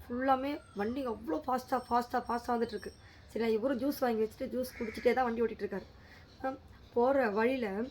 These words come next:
அப்புறம் இன்னொரு முக்கியமான விஷயம் என்னன்னா, வண்டி ரிப்பேர் ஆகுற ஸ்டேஜில் இருக்கு, சரிங்களா?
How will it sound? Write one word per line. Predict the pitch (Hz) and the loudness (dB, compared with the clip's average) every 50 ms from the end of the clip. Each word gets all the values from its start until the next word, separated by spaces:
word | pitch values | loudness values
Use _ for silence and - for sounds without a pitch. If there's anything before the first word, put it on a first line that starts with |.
| - - - - - - - - - - - - - - - - - - - | -8 -16 -20 -20 -20 -20 -20 -20 -20 -20 -20 -20 -20 -20 -20 -20 -20 -20 -4
அப்புறம் | - 226 226 - - - 311 330 311 - - - | -2 -2 -2 -2 -2 2 4 4 4 4 2 -2
இன்னொரு | 233 233 240 240 220 | -2 2 4 4 4
முக்கியமான | 196 202 190 - - - 285 277 262 262 262 262 | 4 2 -4 -6 -4 -2 0 2 2 0 0 0
விஷயம் | 240 220 - - 240 202 | -2 -2 -2 -2 -2 -2
என்னன்னா, | 196 196 190 185 185 202 220 240 - - - - - - - - - - 196 175 | -2 -2 -2 -2 -2 -2 -2 -4 -6 -10 -16 -20 -20 -20 -20 -20 -18 -12 -8 -4
வண்டி | 190 202 208 233 262 269 233 277 269 285 277 | -2 0 0 0 -2 -2 -2 0 0 0 0
ரிப்பேர் | 208 196 208 - - 269 262 254 | -2 -6 -6 -2 2 4 4 4
ஆகுற | 226 214 208 202 | 4 2 0 -4
ஸ்டேஜில் | - - 233 233 226 233 202 190 | -4 0 0 0 2 0 -2 -2
இருக்கு, | - - - - - - | -4 -6 -12 -16 -16 -14
சரிங்களா? | - - 190 185 180 190 196 | -8 -4 -4 -2 -2 -2 -4